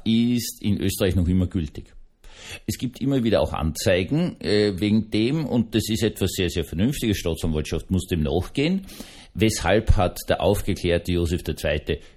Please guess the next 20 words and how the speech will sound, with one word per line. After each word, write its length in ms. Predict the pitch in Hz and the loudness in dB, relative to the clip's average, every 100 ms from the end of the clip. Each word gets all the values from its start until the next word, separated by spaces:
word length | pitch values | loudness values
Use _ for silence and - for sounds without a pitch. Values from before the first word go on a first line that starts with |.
| - | -8
das 140 | - - | -4 -2
gemacht? 400 | - 80 - - | 0 -2 -4 -2
Aus 100 | 110 | 0
einem 160 | 151 160 | 2 2
sehr, 160 | 151 139 | 2 2
sehr 160 | 117 | 2
einfachen 420 | 98 98 92 78 | 2 0 0 0
Grund. 380 | 85 95 165 - | 0 2 2 2
Er 160 | - 110 | 2 2
hat 220 | 107 - | 2 0
eins 240 | 98 143 | 0 0
gewusst. 480 | - 95 78 - - - - - - - | 0 0 0 -4 -16 -20 -20 -20 -20 -4
Es 80 | 98 | -2
soll 200 | - 131 | 2 2
jeder 380 | 117 113 160 135 | 4 2 4 4
auf 80 | 113 | 4
seine 240 | - 101 107 | 4 4 4
Fasson 520 | 101 85 95 85 69 | 2 0 2 0 0
glücklich 360 | 104 90 110 101 | -2 0 0 2
werden. 240 | 123 139 | 2 2